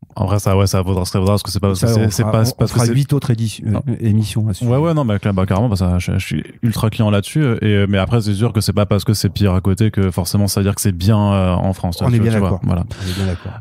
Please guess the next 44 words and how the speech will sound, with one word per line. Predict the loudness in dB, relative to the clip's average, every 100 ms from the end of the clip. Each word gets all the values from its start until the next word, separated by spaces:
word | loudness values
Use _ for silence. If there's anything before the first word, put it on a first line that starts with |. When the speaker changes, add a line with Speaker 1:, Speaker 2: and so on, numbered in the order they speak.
| 0
Speaker 1:
Euh, | 2 2 0 0
et, | 0
et, | 2 2 0 0 2
et |
justement, | 0 0 0
alors, | 0 2
mais, | 2 4
euh, | 2 0 0
qu'est-ce | -2 0
qui | -2
t'a, | 0 0
euh, | 2 2 2 2 0
convaincu, | 0 2 4 2 2 0 -2
alors ? | 0 2 0 0
C'est | 0
le |
moment | 2 2 2
de, | 2
de | 0
passer | 0 -2 0 -2
de | -2
la | -2
pommade | 0 0 0
sur | -2
le | 0
dos | 0 0
de, | 0 0
de | 0
Sylvain | -2 -2 0 0
un |
petit | 0
peu, | -2
mais | 0 2
qu'est-ce | 0
qui | 0
t'a | -2 0
convaincu | 2 0 0 0
quand | 0
Sylvain | 0 0 0
t'a | 0
présenté | -2 -2 -2 -2
le |
projet, | -4 -2 0 2
euh ? | 2 2 0